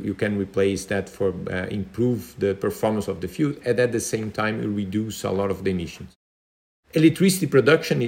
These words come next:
it's, it's also important. You have a lot of, uh, uh, players, uh, looking to sustainable aviation fuel. So if you look down the path, electricity is not something that, uh,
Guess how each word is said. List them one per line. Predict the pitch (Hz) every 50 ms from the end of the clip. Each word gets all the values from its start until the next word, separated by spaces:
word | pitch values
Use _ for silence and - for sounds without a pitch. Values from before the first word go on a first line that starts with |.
| - -
it's, | 113 104 - - -
it's | - - 104 - -
also | 120 113 110 - - -
important. | 104 98 90 - - 127 147 156 - - 233 226 - - - - - - - - - - _
You | 131 131 131 117
have | 123 151 151 147 147 139 139 - - -
a | - 120 117
lot | 113 127 151 160 156
of, | 147 135 - - - - 120
uh, | 113
uh, | 110 107 104 98 - - 113 107
players, | - - 131 135 135 120 113 107 98 92 - - -
uh, | - - 120 117 110 101 101
looking | 101 107 110 139 156 143 - - 123 117 113 107
to | - - 120 110 107 104
sustainable | - - 117 - - - - 123 123 123 120 117 113 113 110 107 - -
aviation | 104 98 92 104 104 104 104 - 101 95
fuel. | 92 - - 113 120 135 156 175 170 - - - - - - - - - _ _
So | - - - - 107 107 104 101 101 101 98 101
if | 110 107 101 - -
you | 113
look | 107 113 147 156 143 -
down | - 120 113 113 113
the | 104
path, | 98 - 117 113 113 107 104 101 - - - -
electricity | 113 110 110 101 - 147 139 135 - - - 120 117
is | 107 95 104
not | 120 123 127 123 -
something | - - - 123 120 101 - - 113 107 101
that, | 110 104 - - - -
uh, | 107 104 104 -